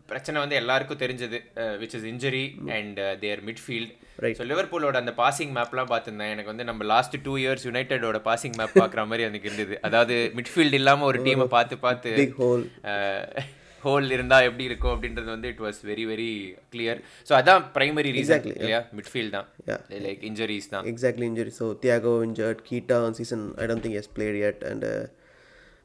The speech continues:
Speaker 2: Henderson over last game, he got injured. So, midfield-ல basically மில்னர்லாம் அட்வான்ஸ் ஸ்டேட்ல அந்த ஸ்-, like, பிரீமியர் லீக்ல இந்த ஏஜ்ல, he's a very
Speaker 1: Yeah.
Speaker 2: good player, but he's a, he's a squad player. He shouldn't be
Speaker 1: Yeah.
Speaker 2: starting every game. So, அந்த issue. Elliot actually been very good in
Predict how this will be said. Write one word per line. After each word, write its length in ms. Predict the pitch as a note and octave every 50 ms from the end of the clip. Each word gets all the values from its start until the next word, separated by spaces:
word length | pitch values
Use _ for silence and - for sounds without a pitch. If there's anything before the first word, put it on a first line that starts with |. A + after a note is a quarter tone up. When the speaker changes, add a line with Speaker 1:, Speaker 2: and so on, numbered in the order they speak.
| _ -
Speaker 2:
Henderson 360 | D3 C#3+ D3+ D3 - D#3 D3
over 180 | D3 C3 C3
last 280 | B2+ B2 B2+ B2 B2 -
game, 180 | C3 B2+ B2 B2
he 40 |
got 200 | A#2+ A2 A#2+ A#2
injured. 340 | A2+ A2 A2+ G#2+ A2 A2 G#2+
So, 440 | - - - G#2 G2+ G#2 G#2 G#2 - - _ _
midfield-ல 380 | B2 A2 - - D3 C#3+ C3 B2+ -
basically 260 | B2 - B2 C3 A#2+ A#2+
மில்னர்லாம் 600 | B2+ C3 C#3+ D3 D3 C#3 B2+ C3 C3 C3+ C3+ C3+ B2+ A#2+ A#2 A2+ A2 G#2 - -
அட்வான்ஸ் 320 | B2+ A#2 B2+ B2+ B2+ B2 B2+
ஸ்டேட்ல 280 | B2+ B2 A#2 - A#2+ A#2+
அந்த 160 | A#2 A#2 G#2+
ஸ்-, 180 | G#2+ - - -
like, 160 | G#2+ G#2+ - -
பிரீமியர் 300 | - A#2+ A#2 A#2+ B2 B2
லீக்ல 140 | B2 A#2 A#2
இந்த 180 | A2+ A2 A2+
ஏஜ்ல, 320 | A2+ A#2 A#2 A2+ A#2 G#2+ G2+
he's 140 | A2+ A2 A#2
a 60 | A2+
very 140 | C3 C#3+ D3
Speaker 1:
Yeah. 60 | D3+
Speaker 2:
good 120 | D3 D3+ -
player, 200 | B2+ B2 B2 A2 A2+
but 100 | A2 - - - _ -
he's 120 | B2 B2
a, 80 | A#2+ - - _ _ _ _ - _
he's 100 | - E3
a 80 | F#3+ F#3 -
squad 200 | E3 D3 D3 C#3+ -
player. 160 | B2+ A#2+ A2 A2
He 60 | A#2 -
shouldn't 180 | B2+ C3 B2+
be 60 | C3
Speaker 1:
Yeah. 80 | B2+ -
Speaker 2:
starting 220 | A#2 A2+ A#2 A2+ G#2 G#2
every 180 | G#2 G#2+ A2+ -
game. 160 | A#2 G#2+ -
So, 320 | - - A2+ G#2+ G2+ - - - - - - - - - - - - _
அந்த 200 | - C3+ C3 C3+
issue. 240 | C3 B2+ - C3 A#2
Elliot 280 | A2+ C3+ D#3 F#3 F#3+ F#3
actually 400 | D3+ C3+ C3 - - D#3+ D#3+ D3 B2 G#2 - -
been 140 | C#3 C3+ B2+ B2
very 220 | B2 A#2+ B2 C3+
good 180 | B2 B2 G#2+ - -
in 100 | -